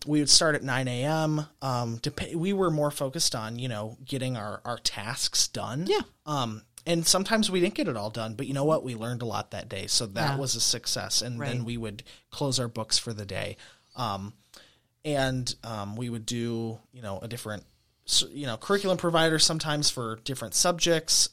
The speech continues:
Speaker 1: Um, but then we would be a part of different groups throughout the week. So,
Speaker 2: Yes.
Speaker 1: like, um, you know, every Friday we would do, like, G-Box Fall Fitness.
Speaker 2: Yeah.
Speaker 1: Um,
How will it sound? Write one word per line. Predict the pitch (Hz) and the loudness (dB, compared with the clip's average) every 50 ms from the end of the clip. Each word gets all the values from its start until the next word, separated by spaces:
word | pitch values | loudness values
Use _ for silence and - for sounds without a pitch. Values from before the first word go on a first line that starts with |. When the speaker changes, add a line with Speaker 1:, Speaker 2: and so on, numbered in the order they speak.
| _ - | _ -6
Speaker 1:
Um, | 127 120 110 107 104 101 101 107 _ _ _ _ _ _ _ _ _ _ _ | -4 -4 -4 -4 -6 -8 -12 -14 _ _ _ _ _ _ _ _ _ _ _
but | - 165 165 - | -6 -6 0 2
then | 196 208 233 220 180 156 156 170 175 - _ _ _ - | 4 6 6 6 4 2 0 -2 -4 -8 _ _ _ -20
we | 139 156 180 175 | -16 -10 -4 -2
would | 175 160 165 160 160 160 156 147 139 | 2 4 6 6 6 4 4 2 0
be | 131 156 156 | 2 2 2
a | 151 | 2
part | - - 165 156 | 2 2 4 4
of | 151 131 | 4 2
different | 127 147 147 - 165 147 135 | 2 0 0 0 -2 -4 -2
groups | - 165 170 165 - - | 2 2 2 4 4 2
throughout | - - 151 - - 131 143 139 - _ | 2 2 -4 -2 0 -2 -2 -2 -4 _
the | 135 | -8
week. | 117 113 139 131 120 - - | -6 -4 -4 -6 -6 0 4
So, | - - - 143 | 4 6 6 6
Speaker 2:
Yes. | 135 123 | 2 2
Speaker 1:
like, | 131 127 117 - - - - - _ _ _ _ _ _ _ _ _ _ _ - - - | 2 0 0 -2 -8 -12 -18 -20 _ _ _ _ _ _ _ _ _ _ _ -18 -6 -2
um, | 139 135 127 123 113 113 | -2 0 0 -2 -4 -4
you | 117 147 | -6 -6
know, | 139 120 117 117 113 _ _ _ _ | -4 -4 -4 -6 -8 _ _ _ _
every | - 160 156 - 180 180 175 | -4 -2 0 2 4 4 4
Friday | - - - 160 151 - 143 143 131 113 98 98 98 101 - _ _ _ _ | 4 2 4 6 6 8 6 6 4 2 0 -2 -4 -6 -8 _ _ _ _
we | - 135 143 147 143 | -18 -10 -4 -2 0
would | 135 139 135 113 | 0 0 -2 0
do, | 131 131 131 | 0 0 0
like, | 123 117 117 117 110 107 | 0 -2 -4 -4 -4 0
G-Box | - - 131 131 123 123 123 117 113 110 - - - - | 2 2 2 2 0 0 0 0 0 0 2 2 0 2
Fall | - - 117 113 120 | 2 0 2 2 0
Fitness. | - - - 113 - - 98 95 - - - - 214 | 0 -2 -8 -6 -6 -6 -8 -4 0 2 2 4 4
Speaker 2:
Yeah. | 262 262 - - - - - - _ _ | 2 0 0 -2 -10 -20 -20 -20 _ _
Speaker 1:
Um, | - 143 131 117 107 107 110 | -2 0 0 0 -2 -4 -6